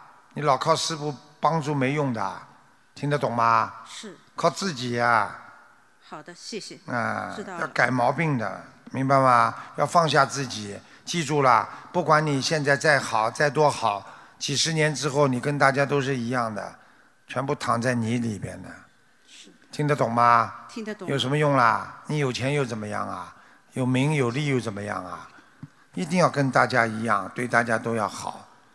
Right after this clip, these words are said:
Speaker 1: 明白了吗？
Speaker 2: 是。
Speaker 1: 嗯，
Speaker 2: 多少
Speaker 1: 要放下。
Speaker 2: 要多少小房子啊？
Speaker 1: 一直烧。
Speaker 2: 一直烧。
Speaker 1: 我刚刚已经不是讲了吗？我讲过没有啊？刚刚。
Speaker 2: 哦，刚才是小女孩的。
Speaker 1: 讲了八十几张是吧啦？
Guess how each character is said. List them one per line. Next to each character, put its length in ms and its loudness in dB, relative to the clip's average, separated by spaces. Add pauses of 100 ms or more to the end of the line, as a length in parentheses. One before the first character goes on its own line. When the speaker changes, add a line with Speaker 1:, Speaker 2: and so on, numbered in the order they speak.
(120)
Speaker 1:
明 180 -4
白 120 4
了 100 2
吗？ 480 2
Speaker 2:
是。 300 -16 (400)
Speaker 1:
嗯， 440 -6
Speaker 2:
多 140 -4
少 40 -2
Speaker 1:
要 80 -6
放 180 2
下。 360 -4 (360)
Speaker 2:
要 180 -10
多 240 -6
少 180 -6
小 200 -8
房 260 -14
子 80 -16
啊？ 180 -16 (100)
Speaker 1:
一 120 0
直 160 -2
烧。 480 0 (460)
Speaker 2:
一 100 -20
直 140 -20
烧。 60 -8
Speaker 1:
我 40 -6
刚 160 2
刚 160 6
已 40 -4
经 120 -4
不 80 -6
是 140 -6
讲 240 -2
了 80 -6
吗？ 360 -2 (200)
我 60 -8
讲 200 0
过 100 2
没 120 2
有 100 0
啊？ 80 -4
刚 140 -8
刚。 180 -6 (240)
Speaker 2:
哦， 140 -20
刚 160 -16
才 160 -18
是 280 -18
小 260 -18
女 0 -
孩 40 -18
的。 40 -16
Speaker 1:
讲 140 -4
了 60 -4
八 220 6
十 140 -4
几 160 -8
张 200 -6
是 60 -12
吧 100 -10
啦？ 280 -14